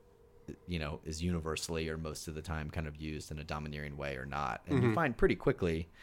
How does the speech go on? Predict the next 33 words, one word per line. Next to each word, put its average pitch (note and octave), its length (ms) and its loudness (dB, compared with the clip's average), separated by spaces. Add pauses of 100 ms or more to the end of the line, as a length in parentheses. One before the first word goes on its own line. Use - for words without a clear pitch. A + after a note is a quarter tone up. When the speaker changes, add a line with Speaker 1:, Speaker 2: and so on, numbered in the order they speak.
(540)
Speaker 1:
um, D#2+ 680 2 (520)
w-, F#2 280 -6 (180)
with F#2 140 2
the F2+ 60 4
dominion F2 440 2
one D2+ 220 -2
that D#2+ 100 0
it's, - 300 -2
it's E2 140 -4
not. B2 280 2 (280)
Um, D#2 500 2
Speaker 2:
Right. G2+ 160 2 (640)
Speaker 1:
so - 140 0
I F#2 40 8
referenced F#2 300 4
a F2 40 -4
couple - 200 -2
passages D#2+ 460 12
there. D#2+ 200 0
There D#2 180 0
are - 120 -6
others, D#2 540 -2 (840)
um, D#2 460 2
that E2+ 120 2
I E2 100 4
think E2 300 0 (180)
show D#2+ 680 2
that E2 140 0
at, - 140 -4
at F2 160 -2
least F2 240 0
they're E2 140 0
in D#2 160 -4